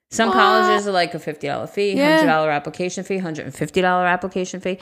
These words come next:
Speaker 2: Holy shit.
Speaker 1: So if they come to your high school, there's no application fee. So I told Leah, I said, "You should apply to all of 'em because why
Speaker 2: Yeah.
Speaker 1: not? You know,
Speaker 2: Yeah.
Speaker 1: there's no application fee. See what school offers the best
Speaker 2: Yeah.
Speaker 1: and where you wanna be and who offers you the most money, 'cause that's what it's
Speaker 2: Yeah.
Speaker 1: gonna come down to."
Speaker 2: Yeah.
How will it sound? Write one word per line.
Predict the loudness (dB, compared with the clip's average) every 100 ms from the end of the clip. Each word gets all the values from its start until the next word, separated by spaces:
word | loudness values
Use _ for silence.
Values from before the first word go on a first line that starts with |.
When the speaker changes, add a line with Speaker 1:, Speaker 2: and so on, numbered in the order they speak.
| -8
Speaker 2:
Holy | -8
shit. | -6 -2 2
Speaker 1:
So | 4
if | 4
they | 2
come | 0 -2 -4
to | -4 -2
your | -2
high | 0 0
school, | -2 -6 -6 -2
there's | -2 0
no | 0
application | 0 -2 -4 -4 -10
fee. | -14 -8
So | -2 0
I |
told | 0 -4 -6
Leah, | -6 -6
I |
said, | -8 -8
"You | -8
should | -8
apply | -6 -2 0
to | 0
all | 0 0
of | -2
'em | -8
because | -8 -6 -2
why | 4
Speaker 2:
Yeah. | 6
Speaker 1:
not? | 6 4 0 -4
You | -4 0
know, |
Speaker 2:
Yeah. | 4 4
Speaker 1:
there's | 4
no | 2
application | 0 -2 -4 -4 -6 -4
fee. | -4 -4 -6 -18 -20 _
See | -14 -8 -4
what | -2 -2 -4
school | -4 -2 0 -2
offers | -2 -4 -6 -8
the | -6
best | 0 0 -2 -8 -6
Speaker 2:
Yeah. | -2 0
Speaker 1:
and | 2 4 2
where |
you | 0 -4
wanna | -4 -2
be | -2 -2 -2 -6 -12 -20 _
and | -4 -2
who | 0 -2
offers | -2 -2 -2
you | -4
the | -2
most | -4 -2
money, | -4 -4 -6 -4 0
'cause | 2
that's | 2 2
what | 0
it's | 0
Speaker 2:
Yeah. | -4
Speaker 1:
gonna | -4
come | -6 -2
down | -2 0
to." | 2
Speaker 2:
Yeah. | 2 2 0 -2 -4